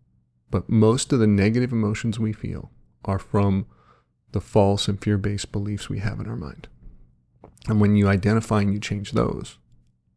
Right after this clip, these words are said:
which I explain how to do in Self-Mastery course, your emotions change and you feel better. You feel different. So what is a belief and what does it look like?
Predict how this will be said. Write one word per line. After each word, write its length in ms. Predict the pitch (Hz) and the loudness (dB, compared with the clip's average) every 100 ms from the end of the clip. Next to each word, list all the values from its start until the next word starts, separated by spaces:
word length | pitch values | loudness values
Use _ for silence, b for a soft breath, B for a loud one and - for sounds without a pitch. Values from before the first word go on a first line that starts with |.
| _ B B B B B _ _ - | _ B B B B B _ _ -8
which 180 | 107 107 | -4 -2
I 60 | |
explain 440 | 104 - 113 104 98 | -4 -4 0 0 2
how 120 | 98 | 0
to 100 | 95 | 0
do 220 | 95 98 | 0 0
in 60 | 95 _ - | -2 _ -16
Self-Mastery 600 | - 104 117 135 - 113 | -12 -8 -4 -4 -6 -8
course, 360 | - 110 - _ _ _ _ _ _ - | -8 -8 -10 _ _ _ _ _ _ -2
your 180 | 107 | 2
emotions 460 | 113 104 131 - 139 | 2 2 -2 -6 -12
change 360 | - - - - | -12 -10 -8 -4
and 160 | 95 | 0
you 120 | 107 | 0
feel 280 | 113 - 117 | -2 -4 -6
better. 320 | - 98 - - | -6 -8 -10 -4
You 140 | 113 117 | -2 -2
feel 320 | - 107 101 | -6 -8 -8
different. 380 | - 60 - - _ _ _ - _ - - - _ _ _ _ _ | -8 -12 -14 -16 _ _ _ -20 _ -20 -20 -20 _ _ _ _ _
So 460 | - - 131 117 - _ - | -14 2 4 4 2 _ 6
what 200 | 127 156 | 8 10
is 120 | 147 | 8
a 80 | 143 | 6
belief 440 | 127 123 120 - - _ _ _ _ _ - | 4 2 0 -4 -20 _ _ _ _ _ -4
and 260 | 110 104 101 | 0 2 6
what 100 | 110 | 6
does 160 | 104 | 4
it 100 | 98 | 0
look 220 | 110 - | -4 -6
like? 340 | - - - | -6 -8 -12